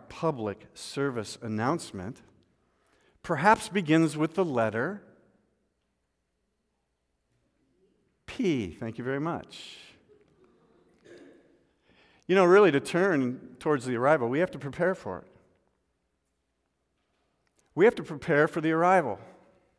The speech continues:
Now, I know what you're thinking. Some of us have been doing this for eighty, ninety plus years. It's just another year and a long, long, good run.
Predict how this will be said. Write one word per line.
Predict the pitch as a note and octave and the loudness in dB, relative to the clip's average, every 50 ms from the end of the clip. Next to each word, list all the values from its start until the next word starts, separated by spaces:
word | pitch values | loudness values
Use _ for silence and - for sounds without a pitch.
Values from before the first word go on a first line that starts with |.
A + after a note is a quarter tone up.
| _ _ _ - - - - - | _ _ _ -20 -20 -20 -16 -4
Now, | - A3 | 0 2
I | A#3 G#3 | 4 4
know | D3+ B2 A2+ A#2 A#2 | 4 4 2 0 0
what | A#2 A#2 - | -2 -4 -4
you're | - A#2+ | -6 -12
thinking. | - - G#2+ G#2 F#2+ - A2+ G#2+ G2 | -10 -8 -10 -10 -10 -10 -10 -10 -8
Some | - - D#3 | -6 -4 -4
of | E3+ D#3+ | -2 0
us | C#3 C#3 C3+ - | -2 -2 -2 -4
have | A#2 | -8
been | A#2 A#2 G#2 | -8 -8 -6
doing | A2+ C3+ C#3 C3+ B2+ | -4 -4 -2 -2 -2
this | C3+ D3 D#3+ D3+ - | -2 -4 -4 -6 -8
for | - A2+ A2+ | -6 -4 -2
eighty, | B2 D3+ D#3 D#3+ D#3 D#3 | -2 -2 0 0 -2 -2
ninety | D#3 D#3 D#3 D#3 E3 E3+ D#3+ D#3+ D#3+ D3+ D#3 D3+ C#3 C3+ C3+ - - _ _ _ _ _ _ _ _ _ _ _ _ _ _ _ _ _ _ _ _ _ _ _ _ | 0 0 0 0 0 0 0 0 0 0 -2 -4 -6 -10 -12 -18 -20 _ _ _ _ _ _ _ _ _ _ _ _ _ _ _ _ _ _ _ _ _ _ _ _
plus | - - D3+ D3+ D3+ D3 - - | -6 0 2 2 2 2 0 -2
years. | D3 D#3 D#3+ F3 G3 G#3+ - - - - - - - _ _ _ _ _ _ _ _ _ _ _ _ _ _ _ _ _ | 0 2 2 2 0 0 -4 -12 -18 -20 -20 -20 -20 _ _ _ _ _ _ _ _ _ _ _ _ _ _ _ _ _
It's | B3 B3 - | -2 0 2
just | C4 A#3+ - A#3+ | 2 0 0 0
another | A3+ G#3+ A3 A3 G#3 F#3+ F3 | 2 6 8 8 10 8 8
year | F3 G3 A3+ G#3+ G3+ F3+ | 8 10 10 10 10 10
and | E3+ | 8
a | E3+ | 8
long, | E3+ F#3 F#3 F3+ F3 E3 D3+ - - - - | 6 6 8 6 6 4 0 -4 -8 -12 -6
long, | C#3+ C3+ D3+ F3 G3+ G#3 F#3+ E3+ D3+ C#3+ C3+ B2+ B2 | -2 4 8 10 12 12 12 10 10 8 6 4 4
good | D3 D#3+ D3+ C#3 B2 | 4 4 4 4 4
run. | C3 D3+ E3+ F3+ F3+ E3+ D#3+ D#3 D#3+ E3 | 4 6 8 8 8 6 4 2 0 -4